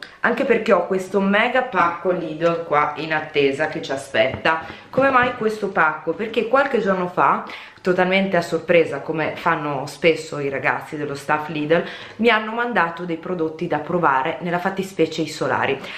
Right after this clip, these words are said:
In questo video però voglio partire dai prodotti che ho comprato ieri io, che fanno parte della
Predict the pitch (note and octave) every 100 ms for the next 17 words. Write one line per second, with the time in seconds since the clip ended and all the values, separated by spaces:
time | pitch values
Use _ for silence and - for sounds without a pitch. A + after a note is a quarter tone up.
0 | - G#3+ A3 C#4 D#4+ F4+ F4+ A#3+ A#3 F#3
1 | F3 D#3+ - D3+ D#3 D#3 F3+ F3+ F3+ -
2 | D#3+ D#3+ D#3 - D#3 D#3 D3 G#3+ G3 G#3
3 | A3+ A#3+ G#3 G#3 D3 C#3 - D#3+ D3+ C3+
4 | C3